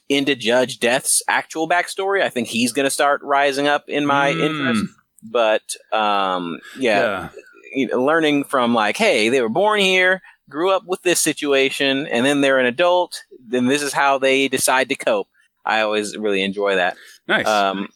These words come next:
Speaker 1: so, hmm, dang it.
Speaker 2: Yeah,
Speaker 1: Still,
Speaker 2: stuff.
Speaker 1: uh,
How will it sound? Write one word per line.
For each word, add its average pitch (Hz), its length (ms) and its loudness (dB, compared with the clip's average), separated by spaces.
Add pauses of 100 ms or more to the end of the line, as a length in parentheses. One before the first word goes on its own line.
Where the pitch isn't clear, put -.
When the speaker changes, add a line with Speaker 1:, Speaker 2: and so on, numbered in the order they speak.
(180)
Speaker 1:
so, 107 480 0 (240)
hmm, 95 340 -2 (680)
dang 117 200 -2
it. - 220 -8 (340)
Speaker 2:
Yeah, 165 260 2
Speaker 1:
Still, 139 180 -4
Speaker 2:
stuff. 226 360 -4 (340)
Speaker 1:
uh, 113 580 0